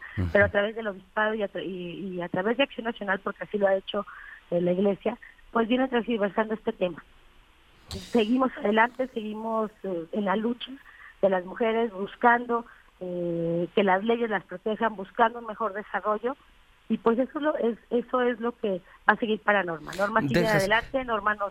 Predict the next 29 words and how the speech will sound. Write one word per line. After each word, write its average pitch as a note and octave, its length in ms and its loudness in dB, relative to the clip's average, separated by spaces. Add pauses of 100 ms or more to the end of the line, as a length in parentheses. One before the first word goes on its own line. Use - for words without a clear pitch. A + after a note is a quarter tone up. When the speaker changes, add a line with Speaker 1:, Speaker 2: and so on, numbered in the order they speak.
Speaker 2:
se, F3+ 300 -4 (400)
tampoco B3 400 2
termina A#3 360 -2
su A#3 100 -6
política, B3 560 0
es G#3+ 180 2
su A#3 120 -6
vida, B3 340 2
es G#3+ 100 -2
su A#3+ 100 -4
mundo, B3 400 0 (440)
y B3 100 4
es B3 80 2
lo C4 100 0
que B3+ 100 -4
le G#3 120 -2
gusta A3 280 -4
hacer. F#3+ 240 -4 (560)
Pero C#4+ 440 2
siempre, B3 460 -10 (100)
este, G3+ 480 -12 (200)
con A#3 200 0
causas, G#3 440 0 (340)
no A3 460 2
llevando G#3+ 420 0
una G#3 100 -4
agenda A3+ 460 -2 (340)
que, G3 360 4
que, G3 200 2